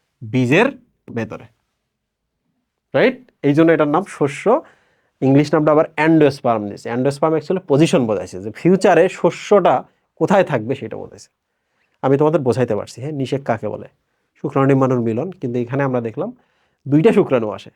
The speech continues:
আর একটা সেকেন্ডারি নিউক্লিয়াসের সাথে মিলিত হয়, ওটাও হচ্ছে মিলন বা নিষেক। দুইটা নিষেক, ডাবল ফার্টিলাইজেশন।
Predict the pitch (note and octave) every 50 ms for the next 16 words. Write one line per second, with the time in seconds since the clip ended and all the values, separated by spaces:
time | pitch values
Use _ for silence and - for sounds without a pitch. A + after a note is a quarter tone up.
0 | _ _ A2+ A#2 - - D#3 - - A#2+ C#3 D3 D#3 D#3 D#3 C#3+ A#2+ B2 A#2 -
1 | A#2+ G2+ G2 G2+ F#2+ - - - - - _ _ _ C#3+ D3+ D#3+ D#3 D3+ C3+ B2+
2 | - C#3+ A#2+ A#2+ A#2+ A2 A2+ A2 G#2+ G#2 F#2+ F2 - - _ _ _ _ _ _
3 | _ _ _ _ _ _ _ _ _ _ _ - C3+ C3+ C3 D3 C#3 C#3 C#3 -
4 | - - A#2 A2 G#2+ G#2 G2 - - C2 A#1+ - F#2 G#2 - -